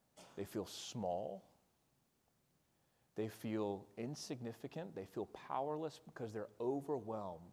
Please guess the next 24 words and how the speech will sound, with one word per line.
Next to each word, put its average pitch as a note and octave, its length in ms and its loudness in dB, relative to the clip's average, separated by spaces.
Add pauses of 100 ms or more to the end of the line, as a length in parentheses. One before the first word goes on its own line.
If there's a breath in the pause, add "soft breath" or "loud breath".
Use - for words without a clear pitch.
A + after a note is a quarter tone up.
by F#2 140 -2
some C3+ 560 -4
power C3 640 -2
that - 160 -6
put G#2 200 -2
it E2 140 -8
there. C2+ 160 -10 (1120)
Notice B2+ 300 6
what - 120 2
Paul A2 240 8
says B2+ 300 4
again, F2 260 0
verse G2 200 2
twenty. F#2 380 0 (600 loud breath)
"His G#2 140 4
invisible B2 640 8
attributes, F#2+ 640 4
namely A2+ 360 4
his A2 340 -2 (100)
eternal A2+ 720 -2 (380)
power." F2+ 400 -4 (1500 soft breath)
When B2 200 8
we C#3+ 160 12
behold D3+ 1040 6